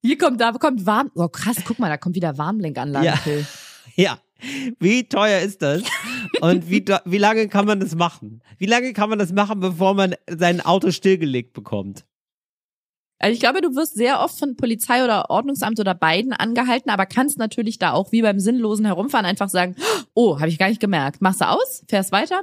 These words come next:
Speaker 1: wieder an.
Speaker 2: Genau, und ich, äh, da gibt's aber bestimmt auch ein Bußgeld. Und da würde ich gerne wissen, wie teuer ist das? Wer, und was würde ich dann,
Speaker 1: Mhm.
Speaker 2: weil ich meine, meine,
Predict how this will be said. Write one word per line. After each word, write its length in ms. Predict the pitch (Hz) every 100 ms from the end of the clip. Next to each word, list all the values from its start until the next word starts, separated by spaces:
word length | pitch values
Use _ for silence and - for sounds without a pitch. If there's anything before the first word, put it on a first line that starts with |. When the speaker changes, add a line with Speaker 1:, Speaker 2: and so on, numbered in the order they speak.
| 277
Speaker 1:
wieder 180 | 220 143
an. 220 | 127 131
Speaker 2:
Genau, 300 | 165 151 117 123
und 120 | 147
ich, 100 | 139 - -
äh, 220 | 143 139
da 260 | 147 180 180
gibt's 320 | 147 165 -
aber 180 | 160 147
bestimmt 320 | 151 165 -
auch 140 | 135
ein 80 | 123
Bußgeld. 420 | 120 117 104 95
Und 140 | 107 127
da 100 | 135
würde 140 | 147
ich 80 | -
gerne 220 | 139 127
wissen, 240 | 131 131
wie 80 | 120
teuer 320 | - 120 113
ist 180 | 80 -
das? 320 | 78 87 - _ _ _ _ _ _
Wer, 160 | 151 -
und 160 | 180 156
was 160 | 196 208
würde 120 | 202
ich 60 | 202
dann, 160 | 180
Speaker 1:
Mhm. 140 | 170 170
Speaker 2:
weil 180 | 170 -
ich 120 | 185
meine, 340 | 165 208 240 -
meine, 180 | 160